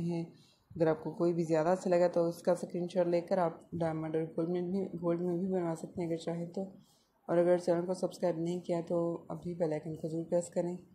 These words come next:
ताकि हमारी हर आने वाली वीडियो का notification, ideas और tips सबसे पहले आप तक पहुँचे और आप इनसे फ़ायदा उठाएँ। बहुत ही nice और different designing के साथ हैं, एंटीक्स में,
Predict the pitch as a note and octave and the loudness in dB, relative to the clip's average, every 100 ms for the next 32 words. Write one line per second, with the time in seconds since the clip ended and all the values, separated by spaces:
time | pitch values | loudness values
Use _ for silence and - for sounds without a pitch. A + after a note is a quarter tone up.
0 | _ _ _ _ - D#3+ F3+ F3+ F3 F3 | _ _ _ _ -4 -2 -2 -2 -4 -2
1 | F3+ E3 E3 E3 D#3 D#3+ E3 D#3+ - E3 | -2 -2 -2 -4 -4 -6 -6 -8 -8 -8
2 | - F3 E3 D#3 D#3+ D#3+ E3+ E3+ - - | -6 -4 -4 -2 0 -2 -2 -6 -4 -8
3 | - - - - - - _ - - G3+ | -8 -18 -20 -20 -20 -20 _ -20 -8 -8
4 | F#3+ - F3+ E3+ E3 - F3+ E3+ - E3 | -6 0 0 0 -2 -8 -6 -6 -4 -4
5 | D#3+ E3+ E3 F3+ - D#3+ E3 D#3+ F3 E3+ | -4 -6 -8 -10 -6 -2 -2 -4 -6 -6
6 | F#3 - _ _ _ _ _ _ _ _ | -8 -14 _ _ _ _ _ _ _ _
7 | _ _ _ _ _ _ _ _ _ _ | _ _ _ _ _ _ _ _ _ _
8 | _ _ _ _ _ _ _ _ _ _ | _ _ _ _ _ _ _ _ _ _
9 | _ _ - _ - F#3+ F#3+ G#3+ G3 F#3 | _ _ -20 _ -6 -2 0 2 4 2
10 | F#3+ F#3 E3+ F3+ - G3 F#3+ F3+ F3 E3+ | 2 0 0 -2 -2 -2 0 0 0 0
11 | E3+ F#3+ F#3 F3 G3 F#3 A3+ - - - | -2 -2 -2 -2 -2 -4 -4 -12 -20 -20
12 | _ - _ - - - _ _ _ _ | _ -20 _ -16 -16 -18 _ _ _ _
13 | _ _ _ F3+ F3 F#3+ F#3+ - G3 F#3 | _ _ _ -10 -6 -8 -8 -6 -2 0
14 | A3 | -2